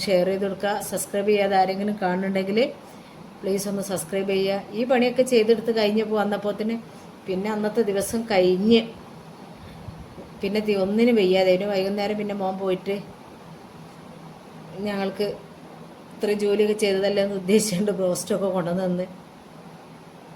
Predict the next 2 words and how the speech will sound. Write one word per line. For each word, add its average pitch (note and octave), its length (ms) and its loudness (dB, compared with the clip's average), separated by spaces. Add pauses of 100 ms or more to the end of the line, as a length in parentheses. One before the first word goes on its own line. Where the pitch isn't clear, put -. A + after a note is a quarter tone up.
(320)
അതൊക്കെ G3 360 -6 (3000)
തിന്ന് A3 300 0